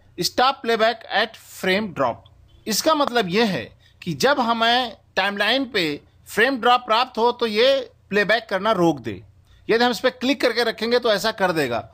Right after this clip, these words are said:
सबसे पहले आपको जानकारी ये होनी चाहिए फ्रेम ड्रॉप क्या होता है। ड्रॉप फ्रेम उसी समय उत्पन्न होता है जब आपकी प्लेबैक की स्पीड और आपके सिस्टम की प्रोसेसिंग की स्पीड मैच नहीं करती है, यानी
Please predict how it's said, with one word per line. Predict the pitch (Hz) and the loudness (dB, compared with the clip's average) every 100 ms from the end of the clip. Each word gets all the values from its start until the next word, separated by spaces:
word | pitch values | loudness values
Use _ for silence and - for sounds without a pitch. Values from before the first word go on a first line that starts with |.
| - - | -18 -6
सबसे | 208 190 | -4 0
पहले | 269 240 247 | 0 2 2
आपको | 233 233 | 2 -2
जानकारी | 220 214 196 208 202 | -2 -2 -2 -2 -2
ये | 233 | -2
होनी | 233 202 | -2 -2
चाहिए | 180 185 - - - | -2 -2 -4 -12 -16
फ्रेम | - 214 240 | -2 0 0
ड्रॉप | 175 180 175 | 2 0 0
क्या | 180 | -2
होता | 151 143 131 | 0 0 -2
है। | 113 - - | -4 -8 -6
ड्रॉप | - 214 240 | 0 0 0
फ्रेम | 220 247 220 | 0 -2 -2
उसी | 175 - | -2 0
समय | 247 233 220 220 202 - 175 | 0 0 2 0 -4 -8 -8
उत्पन्न | - - 262 | -4 0 2
होता | 214 175 156 | 2 2 2
है | 131 117 - - - - - | 2 -4 -8 -18 -20 -20 -6
जब | 127 254 - | 0 2 0
आपकी | 180 226 226 - 254 | -2 -2 -4 -8 -8
प्लेबैक | - - 254 240 240 - | -8 0 2 4 0 0
की | 220 | -4
स्पीड | 175 - 196 190 107 - - - | -4 -2 0 0 -2 -14 -20 -2
और | 190 214 | 2 2
आपके | 226 254 | 0 -2
सिस्टम | 240 - 180 - 254 | -2 -2 -2 2 0
की | 240 233 | 0 -4
प्रोसेसिंग | - 202 185 277 269 | -2 -2 0 2 2
की | 262 | 0
स्पीड | 175 - 202 156 - - _ - | -4 -4 -4 -4 -8 -20 _ -6
मैच | 131 156 226 240 208 | 2 2 2 0 0
नहीं | 214 262 | 0 2
करती | 196 - 180 | 0 0 -4
है, | 147 123 - - _ - | -4 -6 -10 -20 _ -2
यानी | 147 196 240 269 | 0 2 0 -4